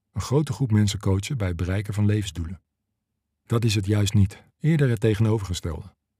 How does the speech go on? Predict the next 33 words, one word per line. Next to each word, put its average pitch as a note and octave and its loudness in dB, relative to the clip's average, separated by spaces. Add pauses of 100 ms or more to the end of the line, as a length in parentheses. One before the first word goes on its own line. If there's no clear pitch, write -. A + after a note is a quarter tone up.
(360)
Je G2+ -2
zult G2 2
zien C#3+ 2
dat G#2+ -6
je G#2+ -2
in F#2 2
een F#2 -2
effectief C#3 -2
motiverend A2 0
gesprek - -8
meer G2 2
luistert A#2+ -2
dan D3+ 0
praat G#2 -4 (340)
en G#2 -2
je G2+ 0
oren B2 0
dus G2 -2
harder G#2 -2
nodig G2 0
hebt F#2+ -8 (100)
dan E2+ -4
je E2 0
mond. C#2 -6 (2000)
Samenvatting. F2+ 0 (1400)
Motiverende D#3 2
gespreksvoering A#2 0
is A2 0
een G2+ 4
op F2 -2
samenwerking A#2 0
gerichte C#3 -2
gespreksstijl B2+ -4